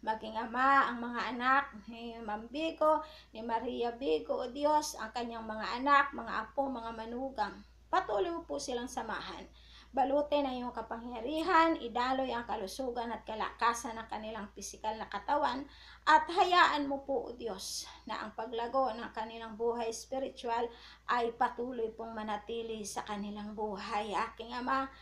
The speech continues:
na patuloy po nilang nanasain na mapakinggan ang iyong mga salita. Diyos na dakila, salamat sa buhay ni Ma'am Bigo na ginagamit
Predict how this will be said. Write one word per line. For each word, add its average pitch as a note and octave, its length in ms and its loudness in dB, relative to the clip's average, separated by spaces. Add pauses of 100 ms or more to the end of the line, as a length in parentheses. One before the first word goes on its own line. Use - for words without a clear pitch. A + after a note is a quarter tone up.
(240)
na A3 240 -4
patuloy B3+ 560 -2
po B3+ 160 -6
nilang A#3+ 400 -4
nanasain A#3+ 800 2
na A3+ 80 -6
mapakinggan A#3 960 -2
ang G#3 160 -6
iyong G#3 160 -6
mga G3+ 240 -8
salita. F#3+ 560 -6 (480)
Diyos B3 480 0
na A3+ 160 -6
dakila, D#4+ 560 6
salamat C#4 640 4
sa A3 240 -4
buhay A#3+ 480 -2
ni A3+ 80 -10
Ma'am G#3+ 240 -6
Bigo A#3+ 480 -4
na G3+ 80 -6
ginagamit G#3+ 880 0